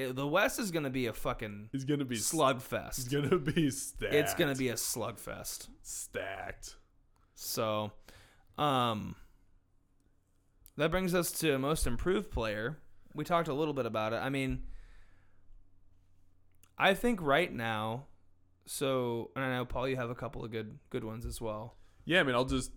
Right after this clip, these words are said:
Speaker 2: I'll say my boy
Speaker 1: Yeah.
Speaker 2: DeAndre Hunter on
Speaker 1: Yeah.
Speaker 2: Atlanta.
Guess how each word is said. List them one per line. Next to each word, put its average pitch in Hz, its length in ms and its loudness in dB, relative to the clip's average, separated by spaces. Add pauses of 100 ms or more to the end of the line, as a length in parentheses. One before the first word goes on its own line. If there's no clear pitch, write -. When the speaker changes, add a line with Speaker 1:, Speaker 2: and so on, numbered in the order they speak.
(340)
Speaker 2:
I'll 131 140 0
say 143 180 4
my 131 140 4
boy 120 300 2
Speaker 1:
Yeah. 110 140 2
Speaker 2:
DeAndre 110 300 2
Hunter 104 420 -8 (340)
on 101 100 -6
Speaker 1:
Yeah. 101 60 -4 (240)
Speaker 2:
Atlanta. 92 140 -4